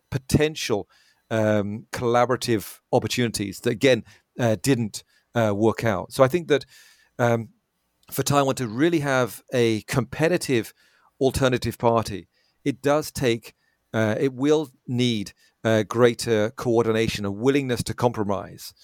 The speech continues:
um, while just having these multiple smaller parties, uh, limits their ability to really kind of, um, um, transform the,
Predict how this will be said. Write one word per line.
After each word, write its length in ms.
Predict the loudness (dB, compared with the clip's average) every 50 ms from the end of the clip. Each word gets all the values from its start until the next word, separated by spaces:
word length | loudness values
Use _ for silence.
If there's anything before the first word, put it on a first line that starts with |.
| _ _ _ _ _ _ _ _
um, 680 | -2 0 2 2 2 2 0 -2 -2 -4 -6 -8 -10 -14 _
while 440 | -6 -2 0 2 2 2 2 0 0
just 380 | 0 -2 -2 -2 -2 -6 -6
having 440 | 0 2 2 2 2 0 -2 -4 -10 _ _ _ _ _ _
these 340 | -2 0 0 2 0 0 -2
multiple 600 | -4 -2 2 2 2 2 2 -2 -2 -2 -2 -2
smaller 400 | -2 -6 -6 -4 -2 0 0 -2
parties, 600 | 0 0 0 2 0 0 -2 -6 -8 -10 -14 -18 -20 _ _ _ _ _ _ _ _ -4
uh, 200 | 0 0 0 2
limits 400 | 2 2 2 2 2 -2 -4 -4
their 220 | 0 0 2 2 0
ability 420 | 0 0 0 0 0 0 -2 -4
to 260 | -4 -2 -2 -2 -2
really 340 | 0 2 2 2 4 2 0
kind 200 | -2 -4 -4 -4
of, 180 | -4 -6 -10 _ _ _ _ _ _ _ _ -2
um, 580 | 0 2 2 2 2 0 0 -2 -6 -8 -12 -14 -18 -20 _ _ _
um, 760 | -4 -4 -2 -2 -2 -2 -4 -6 -6 -8 -10 -10 -12 -14 -16 _ _ _ _ -6
transform 840 | -2 2 4 2 2 2 -2 -6 -4 0 0 2 2 0 -2 -2
the, 200 | -4 -4 -6 -6